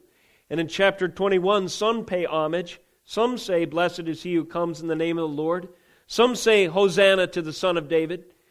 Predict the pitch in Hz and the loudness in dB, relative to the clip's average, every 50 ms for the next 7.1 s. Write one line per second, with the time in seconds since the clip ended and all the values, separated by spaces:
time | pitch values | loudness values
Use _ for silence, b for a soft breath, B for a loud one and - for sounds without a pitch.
0 | b b b - 175 156 180 170 170 214 233 226 175 160 151 143 - - 165 156 | b b b -8 -4 -2 0 0 0 0 0 0 -2 -2 -6 -6 -4 -4 -2 0
1 | 156 156 147 131 107 92 - _ _ _ _ _ _ _ _ _ _ _ _ _ | 0 0 -2 -2 -6 -10 -16 _ _ _ _ _ _ _ _ _ _ _ _ _
2 | _ _ 170 190 220 208 - - 214 220 220 220 220 - _ _ _ _ _ - | _ _ 2 2 2 2 0 -4 -2 -2 -2 -4 -8 -14 _ _ _ _ _ -8
3 | 165 160 - - - - 214 220 226 226 180 170 175 170 180 196 185 170 160 151 | -8 -8 -8 -6 0 2 4 4 4 2 0 -2 -2 2 4 4 6 6 6 4
4 | 147 143 151 - _ 151 160 156 - - 190 185 175 160 147 147 - - 151 139 | 0 -2 -6 -12 _ -8 -8 -6 -6 -4 -2 -2 -2 -2 -4 -6 -8 -8 -10 -6
5 | 131 156 147 147 147 151 147 143 151 _ - 156 147 135 - - 165 165 147 131 | -4 -2 0 2 2 0 -2 -4 -10 _ -8 -8 -8 -8 -8 -6 -4 -2 -2 -2
6 | 123 113 - _ _ _ _ _ _ _ - - - 196 196 196 208 214 220 220 | -4 -8 -14 _ _ _ _ _ _ _ -18 -4 2 4 6 6 6 4 2 -4
7 | 214 214 | -8 -12